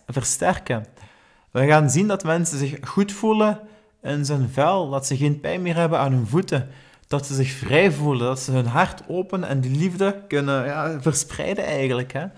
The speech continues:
En, eh, dit is niet de boodschap van, eh, ieder voor zichzelf of zie maar dat je goede schoenen hebt. Nee, zie dat je je goed voelt in je vel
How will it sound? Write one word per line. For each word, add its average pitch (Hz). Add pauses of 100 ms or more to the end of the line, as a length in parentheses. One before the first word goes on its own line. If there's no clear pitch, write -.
(480)
En, 131
eh, 135
dit 147
is 143
niet 196
de 208
boodschap 190
van, 147
eh, 139 (300)
ieder 175
voor 147
zichzelf 156
of 127
zie 160
maar 160
dat 147
je 127
goede 139
schoenen 165
hebt. 180 (340)
Nee, 143 (220)
zie 127
dat 123
je 139
je 98
goed 170
voelt 196
in 139
je 127
vel 160